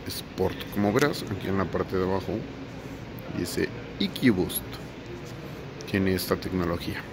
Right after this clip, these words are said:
Pero bueno, antes, este color es el color nuevo en el clase C, es el plata mojave. Y los faros están separados en dos piezas. El aro del, de luz led, altas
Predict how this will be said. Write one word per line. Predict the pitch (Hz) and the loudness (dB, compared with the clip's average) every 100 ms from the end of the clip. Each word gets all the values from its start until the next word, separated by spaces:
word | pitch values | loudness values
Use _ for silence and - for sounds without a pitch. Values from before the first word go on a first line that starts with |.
| - | 2
Pero | 98 | 6
bueno, | 92 85 - | 6 2 2
antes, | 131 139 - - - - - - - - - - | 4 4 2 -2 -8 -8 -8 -8 -10 -10 -8 0
este | 113 - | 2 4
color | 117 98 101 | 6 8 8
es | 101 | 8
el | 98 | 4
color | 101 90 92 95 - - - - - - - - - | 2 2 2 2 0 -8 -8 -8 -8 -8 -8 -4 4
nuevo | 98 101 98 107 - | 8 8 8 4 0
en | 98 | -2
el | 82 | 0
clase | 73 85 87 87 | 0 0 0 0
C, | - 107 - | 0 0 0
es | - | -2
el | 85 | 0
plata | 92 90 | 0 2
mojave. | 98 110 127 117 - - - - - - - - - - - - - - - - - - | 2 4 4 4 2 -8 -10 -10 -10 -10 -10 -10 -10 -10 -10 -10 -10 -10 -10 -10 -10 2
Y | 135 | 4
los | 139 127 | 6 4
faros | 120 123 | 4 4
están | 113 - 95 | 2 2 2
separados | 95 104 90 87 | 4 6 6 4
en | 98 | 4
dos | 98 | 4
piezas. | 101 135 113 - - - - - | 6 4 4 0 -6 -8 -8 -4
El | 90 - - | -2 -2 2
aro | 90 95 | 4 4
del, | 85 85 - | 2 0 -2
de | - | -2
luz | 87 - | 0 4
led, | 131 170 - - - - - - - - - - - - - - - - - - - - | 4 4 2 -10 -12 -12 -12 -12 -12 -12 -12 -10 -10 -10 -12 -12 -12 -12 -12 -12 -10 0
altas | 117 107 127 127 - | 2 8 8 8 4